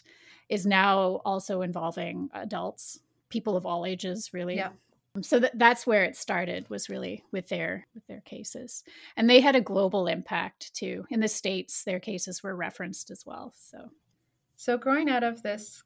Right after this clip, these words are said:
Speaker 2: class and this research, you track and continue, I think, to track a number form-, a number of forms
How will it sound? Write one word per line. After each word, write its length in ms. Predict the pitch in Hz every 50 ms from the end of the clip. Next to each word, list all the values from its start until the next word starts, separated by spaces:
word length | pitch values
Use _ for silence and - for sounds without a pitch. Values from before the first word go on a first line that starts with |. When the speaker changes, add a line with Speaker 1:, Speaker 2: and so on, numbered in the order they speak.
| _
Speaker 2:
class 680 | - - - 196 - - 180 220 302 302 - - - - - -
and 520 | 208 208 196 190 185 180 180 180 180 180 - _ _ _ -
this 260 | 185 180 180 - -
research, 760 | 185 190 214 220 214 - - 185 170 - - - - - - _ _ _ _ _ _ _ _ _ _ _ _ _
you 400 | 196 208 220 226 226 226 226 226 - -
track 400 | - - - 226 226 247 262 - _ _ _ _ _ _ _ -
and 240 | 196 190 185 180 180
continue, 380 | - 190 185 - 254 262 254 202
I 100 | 175 175 180
think, 200 | 180 180 185 -
to 60 | -
track 420 | 185 - - 185 180 180 190 - -
a 100 | - 208
number 260 | 202 196 202 214 214 214
form-, 360 | 214 - 202 190 196 190 196 190
a 80 | 202
number 300 | 214 220 240 254 262 262
of 120 | 254 233 -
forms 480 | - - 185 180 180 180 180 180 -